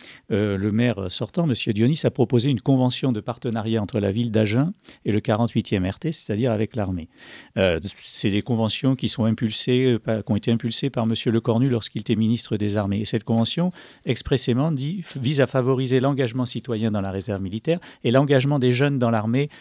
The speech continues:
via des partenariats éducation nationale, classe de défense et, et armée. Le problème, que ce monsieur Dionis propose ça, ça n'a rien de surprenant, mais c'est que les six élus d'opposition dits de gauche ont voté des deux mains cette convention. Or,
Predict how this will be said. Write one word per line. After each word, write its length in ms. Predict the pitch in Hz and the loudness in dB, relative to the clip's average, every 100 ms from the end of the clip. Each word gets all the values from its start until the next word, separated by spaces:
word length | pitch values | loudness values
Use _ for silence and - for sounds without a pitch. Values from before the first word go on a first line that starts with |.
| - | -4
via 140 | 117 131 | 0 2
des 100 | 123 | 2
partenariats 680 | 120 - 117 104 110 120 123 | -2 -2 -2 0 0 0 0
éducation 500 | 104 110 113 - 107 | -2 -6 -8 -6 -8
nationale, 540 | 107 - 104 101 113 | -8 -8 -4 -4 -4
classe 200 | - 107 | -2 -2
de 100 | 104 | -2
défense 460 | 98 107 113 120 - | -2 -2 -2 0 -2
et, 220 | 113 110 - - - - | -2 -2 -4 -16 -12 -2
et 120 | 107 | 0
armée. 320 | 98 104 92 - - - _ _ - | 2 0 -4 -6 -18 -20 _ _ 0
Le 100 | 110 | 4
problème, 500 | 127 117 160 185 185 | 6 8 8 8 2
que 80 | - | -2
ce 160 | - 104 | -4 -4
monsieur 240 | 104 117 | -6 -2
Dionis 280 | 98 110 - | 0 0 2
propose 340 | - 98 107 | 0 2 0
ça, 160 | - 139 | 2 0
ça 180 | - 98 | 0 -2
n'a 140 | 98 | -4
rien 220 | 104 113 | -2 -2
de 80 | 101 | -2
surprenant, 540 | - 104 - 131 175 - - - | -4 -6 -2 -2 -2 -4 -16 -6
mais 60 | 120 | -2
c'est 200 | - 139 | 0 0
que 100 | - | 2
les 100 | 113 | 2
six 320 | - 175 147 | 2 0 0
élus 180 | 139 143 | 0 0
d'opposition 680 | 123 123 117 117 - 131 117 | 0 2 2 2 0 2 2
dits 240 | 104 123 | 0 -2
de 140 | 104 107 | 2 4
gauche 480 | 131 185 - - - - _ _ - | 6 6 2 -6 -8 -20 _ _ -2
ont 120 | 147 | 2
voté 340 | 127 139 165 | 2 2 2
des 120 | 139 | 0
deux 160 | 110 139 | 2 2
mains 180 | 151 147 | 2 0
cette 220 | - 101 | -4 -4
convention. 540 | - 104 101 - 90 87 - _ _ _ _ - 113 | -2 0 0 -2 -4 -6 -16 _ _ _ _ -4 0
Or, 320 | 220 - | 0 -2